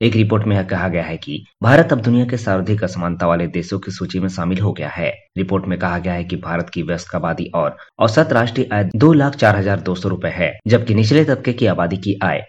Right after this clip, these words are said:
तिरपन हजार छह सौ दस रुपए है और शीर्ष दस फीसदी आबादी की आय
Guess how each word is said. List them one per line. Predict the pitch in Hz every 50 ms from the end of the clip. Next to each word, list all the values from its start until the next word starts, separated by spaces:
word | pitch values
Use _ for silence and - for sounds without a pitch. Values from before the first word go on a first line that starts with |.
| _ _ -
तिरपन | 123 110 110 113
हजार | 107 107 104 104 98 98
छह | - 107
सौ | 95 - 110 107
दस | 101 95 90 -
रुपए | 90 82 87 80
है | 80 90 87 73 - - _ _ -
और | 107 107 104
शीर्ष | - - 117 107 - -
दस | 92 104 101 -
फीसदी | - - 95 - - 101
आबादी | - 92 90 92 90 90 90 90
की | - 98 95 -
आय | 92 85 82